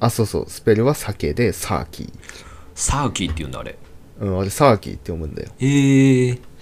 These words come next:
Speaker 1: で、まあ、同じように米つく-、使って作ってるんだけど、
Speaker 2: うん。
Speaker 1: まあ、あのね、日本酒って呼ぶためには、日本国内で国産の米とか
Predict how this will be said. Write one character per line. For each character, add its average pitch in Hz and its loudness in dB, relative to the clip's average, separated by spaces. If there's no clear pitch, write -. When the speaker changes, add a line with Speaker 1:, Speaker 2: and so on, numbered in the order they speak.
Speaker 1:
で、 117 0
ま 107 0
あ、 - -4
同 156 2
じ 143 -2
よ 131 2
う 95 0
に 87 -2
米 135 2
つ - -16
く-、 - -6
使 - -4
っ 87 -4
て - 0
作 104 0
っ - -6
て - -6
る 78 -6
ん 76 -6
だ 76 -6
け 76 -6
ど、 135 0
Speaker 2:
う 92 -8
ん。 69 -8
Speaker 1:
ま 101 -2
あ、 92 0
あ - 0
の 85 -6
ね、 80 -4
日 98 -2
本 175 0
酒 - -4
っ - -8
て - -2
呼 151 2
ぶ 151 -2
た 151 0
め 160 2
に 135 2
は、 143 2
日 104 2
本 131 2
国 131 -2
内 101 0
で 131 0
国 - -10
産 107 -4
の 156 0
米 107 2
と - -6
か - -8